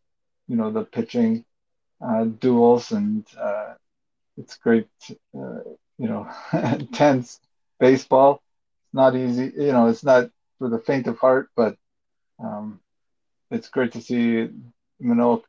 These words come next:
bounce back. I thought, you know, at the start of this series when we, I, you were asking me for predictions, you know, I thought he would have a good bounce back game and, and really get some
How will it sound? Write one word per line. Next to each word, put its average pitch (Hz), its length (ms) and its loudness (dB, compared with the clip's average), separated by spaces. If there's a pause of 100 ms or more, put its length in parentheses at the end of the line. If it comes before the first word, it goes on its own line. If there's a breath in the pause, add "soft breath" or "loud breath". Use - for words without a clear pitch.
bounce 120 280 2
back. 117 300 2
I 113 60 -6
thought, 117 340 2 (380)
you 123 100 -6
know, 107 340 -6 (220)
at - 100 -18
the 117 80 -20
start 131 260 -2
of 127 80 -2
this - 380 -6 (220)
series 131 520 -6
when 117 160 -2
we, 113 220 -2 (120)
I, 113 220 0
you 117 240 -4
were 117 100 4
asking 120 320 0
me 113 120 -2
for 110 280 -4
predictions, 135 640 -4 (640)
you 113 80 -10
know, 110 320 -10 (800)
I 123 120 -4
thought 120 260 4
he 120 400 4
would 113 360 -2
have 120 220 0
a 113 60 -2
good 113 340 -2
bounce 120 320 2
back 113 320 2 (640)
game 117 380 4
and, 107 360 -4
and 113 220 -6
really 113 400 -8 (580)
get 117 180 -10
some 110 400 -4